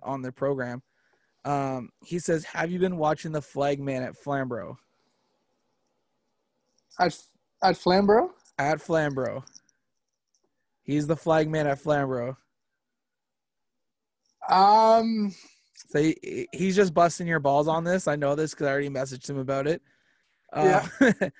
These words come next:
Speaker 1: <laughs> but he, but yeah, he's, uh, he, he flagged a, a lot of the events you were in at Flamborough this year.
Speaker 2: Oh,
Speaker 1: So
Speaker 2: oh, Flamborough or Varney?
Speaker 1: Flamborough.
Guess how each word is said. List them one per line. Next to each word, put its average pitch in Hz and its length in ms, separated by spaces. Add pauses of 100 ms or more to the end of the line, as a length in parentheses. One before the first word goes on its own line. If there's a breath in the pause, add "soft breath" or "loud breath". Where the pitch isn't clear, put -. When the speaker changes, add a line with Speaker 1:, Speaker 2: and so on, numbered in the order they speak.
(120)
Speaker 1:
<laughs> - 220
but 175 80
he, 165 360
but 160 120
yeah, 165 200
he's, 156 320
uh, 139 240
he, 147 260
he 156 220
flagged 165 440
a, 151 260
a 131 40
lot 147 240
of 151 60
the 151 120
events 139 440
you 131 80
were 131 240
in 135 180
at 127 180
Flamborough 131 380
this 120 220
year. 117 180 (960)
Speaker 2:
Oh, 220 180
Speaker 1:
So 143 360
Speaker 2:
oh, 247 160
Flamborough 254 720
or 220 140
Varney? 185 460 (360)
Speaker 1:
Flamborough. 160 600